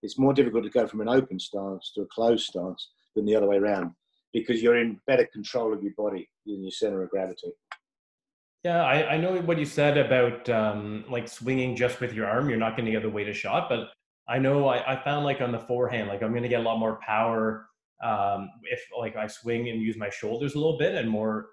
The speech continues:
Speaker 2: um, weight transfer from, like, back hip to front hip. But I find, like, if I, if I kind of lock that in place a little bit more and use more of just my arm and less, like, shoulders and, and weight transfer, then I actually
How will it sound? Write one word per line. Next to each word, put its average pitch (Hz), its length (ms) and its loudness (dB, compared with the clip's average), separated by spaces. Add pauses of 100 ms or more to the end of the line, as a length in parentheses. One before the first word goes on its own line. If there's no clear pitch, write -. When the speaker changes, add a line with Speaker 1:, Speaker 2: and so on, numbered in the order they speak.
Speaker 2:
um, 95 420 -6
weight 120 180 -6
transfer 147 560 -8
from, 110 120 -8
like, 101 160 -8 (140)
back 104 260 -2 (100)
hip 110 200 -6
to 101 100 -14
front 101 280 -10
hip. 151 120 -2 (100)
But 110 140 -2 (340)
I 123 60 -4
find, 147 220 2
like, 147 140 2
if 135 120 -2
I, 120 120 2 (140)
if 123 160 -8
I 113 160 0
kind 113 220 -6
of 107 100 -4 (480)
lock 117 360 2
that 117 200 2
in 131 240 -2
place 143 320 -4
a - 20 -8
little 156 160 0
bit 156 140 2
more 170 180 2
and 107 160 -2
use 113 220 -4 (240)
more 113 380 0
of 135 160 -2 (120)
just - 220 -8
my 127 120 0
arm 175 420 -2
and 104 180 -6
less, 110 200 0 (120)
like, 104 140 -4
shoulders 110 500 -2
and, 98 160 -8 (140)
and 95 240 -14
weight 117 160 -8
transfer, 143 360 -8
then 131 140 -4
I 107 120 0
actually 107 440 -4